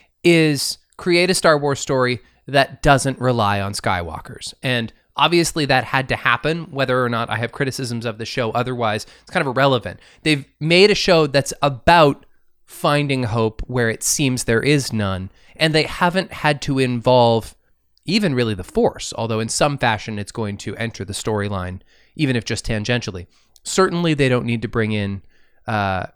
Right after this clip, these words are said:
any Skywalker characters. Now, we talked last week about how we thought there might be some kind of, like, Easter egg cameo or some kind of exciting arrival,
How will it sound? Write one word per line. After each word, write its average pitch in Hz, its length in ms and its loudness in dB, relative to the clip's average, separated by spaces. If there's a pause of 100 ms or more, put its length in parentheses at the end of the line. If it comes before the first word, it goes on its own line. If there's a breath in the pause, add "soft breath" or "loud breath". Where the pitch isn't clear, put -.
(160)
any 117 200 0
Skywalker 113 680 0
characters. 151 520 -2
Now, 143 100 -2
we 139 60 -2
talked 160 240 2
last 180 280 0
week 135 220 0
about 123 240 2
how 123 360 2 (580 soft breath)
we 151 160 0
thought 147 340 2
there 143 140 2
might 143 320 0
be 156 120 0
some 143 300 -2
kind 143 260 -2
of, 135 100 -4
like, 131 240 0
Easter 147 360 -2
egg 120 160 -2
cameo 185 600 0
or 135 120 -8
some 135 220 -6
kind 135 200 -4
of 117 60 -6
exciting 143 640 0
arrival, 151 760 4